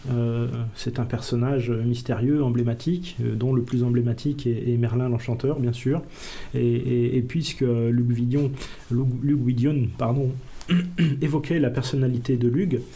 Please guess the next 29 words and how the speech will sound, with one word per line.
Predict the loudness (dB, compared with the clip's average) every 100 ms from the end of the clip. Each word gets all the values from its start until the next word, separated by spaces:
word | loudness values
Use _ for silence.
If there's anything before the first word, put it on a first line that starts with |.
| -12 -12 -6
euh, | 0 2 4 2 0
je, | 0 0
je | 0
voulais | 0 0 0
juste | 0 -2 -2
faire | 0 2
une | 2 0
petite | 0 -4 -4 -2
introduction | -2 0 -2 0 0 0
pour | 0
montrer | 0 -2 -2 0
à, | 0 -4
à |
quel | -4 -4
point | -2 -4
c'était | -4 -4 -2
des | -2
personnages | -2 -2 0 0 -4 -8 -12 -10 -8
assez | -4 -2 -2
complets, | 0 -2 0 0 -2 -6 -14 -10 -4
euh, | -2 -2 -2 -4 -4 -6 -6 -6 -6 -10 -12 -12 -12 -10 -4
et, | 0 0 0 0 2
et | 2
dans | 2
de | 2 0
très | 0 0 2
nombreux | 4 2 2 2
métiers. | 2 0 -2 -8 -8 -10 -8 -6 -8 -6
Euh, | -4 -2